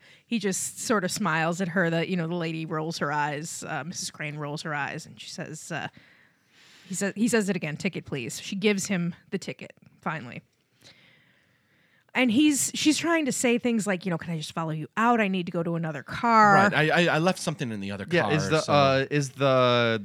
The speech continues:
Speaker 3: the kitchen car
Speaker 1: Mm-hmm.
Speaker 3: open? No, no, that's closed.
Speaker 1: She's hungry. Let's get her a sandwich.
Speaker 3: Yeah,
Speaker 1: Here,
Speaker 3: oh,
Speaker 1: I've
Speaker 3: I've got,
Speaker 1: got
Speaker 3: I've got, uh, I've got,
Speaker 1: pastrami.
Speaker 3: I've got turkey on rye.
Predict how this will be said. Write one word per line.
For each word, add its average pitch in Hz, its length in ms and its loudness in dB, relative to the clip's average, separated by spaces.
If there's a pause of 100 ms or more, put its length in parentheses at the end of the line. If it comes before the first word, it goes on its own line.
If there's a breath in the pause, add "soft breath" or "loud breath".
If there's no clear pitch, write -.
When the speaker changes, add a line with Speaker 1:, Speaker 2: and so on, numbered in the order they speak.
Speaker 3:
the 117 100 -10
kitchen 170 440 -8
car 180 460 -6
Speaker 1:
Mm-hmm. 240 180 2
Speaker 3:
open? 196 580 2 (420 soft breath)
No, 131 400 6
no, 110 140 2
that's 98 200 -2
closed. - 160 -6
Speaker 1:
She's 370 160 -4
hungry. 392 460 0
Let's 254 160 2
get 311 140 -2
her 320 120 0
a 320 60 0
sandwich. 226 840 2
Speaker 3:
Yeah, 262 120 2
Speaker 1:
Here, 233 100 6
Speaker 3:
oh, 208 80 4
Speaker 1:
I've 180 60 4
Speaker 3:
I've 175 80 2
got, 196 180 6
Speaker 1:
got 202 140 4
Speaker 3:
I've 214 60 0
got, 202 200 8
uh, - 40 10
I've 302 280 10
got, 196 120 6
Speaker 1:
pastrami. 294 220 2
Speaker 3:
I've 294 180 0
got 131 200 2
turkey 170 380 2
on 131 200 0
rye. 170 560 6